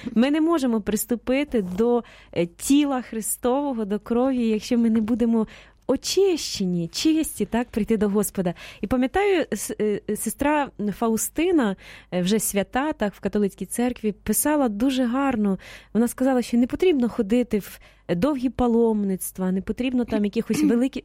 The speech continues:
Speaker 1: чесних речей в своєму житті робити в ім'я Бога,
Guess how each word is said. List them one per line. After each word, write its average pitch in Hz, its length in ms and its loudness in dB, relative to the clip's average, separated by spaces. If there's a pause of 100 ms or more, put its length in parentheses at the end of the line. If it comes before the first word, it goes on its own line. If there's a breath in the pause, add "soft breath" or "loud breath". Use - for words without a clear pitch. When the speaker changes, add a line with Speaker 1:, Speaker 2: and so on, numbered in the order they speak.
Speaker 1:
чесних 254 480 0
речей 247 380 -2
в 233 40 -4
своєму 208 540 0 (280 loud breath)
житті 214 420 2
робити 240 460 2
в 190 160 -4
ім'я 233 440 2
Бога, 233 500 0